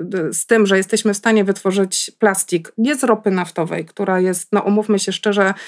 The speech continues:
najmniej wdzięcznym, e, surowcem do produkcji czegokolwiek, bo nie ma magicznego pana, który nam wlewa do, e, ziemi tą ropę naftową. Ona się kiedyś skończy, a jaki ma wpływ na środowisko, wszyscy wiemy. Skandynawowie ogólnie nie lubią odpadów.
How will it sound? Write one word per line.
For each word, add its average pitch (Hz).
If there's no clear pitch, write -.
najmniej 226
wdzięcznym, 190
e, 185
surowcem 190
do 190
produkcji 196
czegokolwiek, 190
bo 196
nie 208
ma 190
magicznego 180
pana, 185
który 185
nam 185
wlewa 185
do, 175
e, 196
ziemi 196
tą 202
ropę 196
naftową. 190
Ona 214
się 208
kiedyś 202
skończy, 202
a 185
jaki 190
ma 190
wpływ 190
na 196
środowisko, 185
wszyscy 180
wiemy. 175
Skandynawowie 226
ogólnie 233
nie 208
lubią 185
odpadów. 170